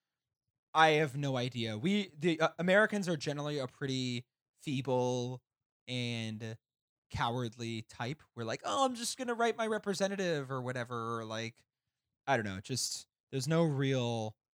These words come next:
militancy of the working class in this country.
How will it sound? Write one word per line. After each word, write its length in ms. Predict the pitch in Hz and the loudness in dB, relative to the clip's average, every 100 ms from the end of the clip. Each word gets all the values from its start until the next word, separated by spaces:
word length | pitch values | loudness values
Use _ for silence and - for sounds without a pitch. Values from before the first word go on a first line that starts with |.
| _ _ _ _ _ _ _ _ | _ _ _ _ _ _ _ _
militancy 840 | 117 165 143 131 135 107 - 107 98 | -2 2 2 0 -2 -6 -4 -4 -4
of 220 | 92 110 | -4 -6
the 80 | 117 | -6
working 340 | 110 104 110 | -8 -8 -8
class 460 | 98 110 104 107 - | -8 -4 -2 -2 -2
in 80 | 123 | -4
this 160 | 120 | -6
country. 500 | - 131 127 139 156 | -4 -6 -4 -2 -2